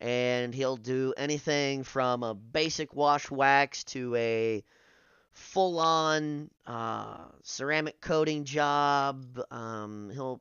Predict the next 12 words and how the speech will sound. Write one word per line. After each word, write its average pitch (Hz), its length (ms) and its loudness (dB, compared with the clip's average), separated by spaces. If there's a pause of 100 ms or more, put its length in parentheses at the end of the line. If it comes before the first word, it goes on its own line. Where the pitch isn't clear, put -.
(140)
yeah, 120 160 -8 (100)
he'll, 151 360 -4
he 180 100 -8
does 165 240 2
it 143 80 4
all. 107 220 -2 (600)
Paint 143 240 -4
correction, 123 760 -2
all 123 180 -4
that 120 180 -2
fun 104 300 -8
stuff. - 560 -8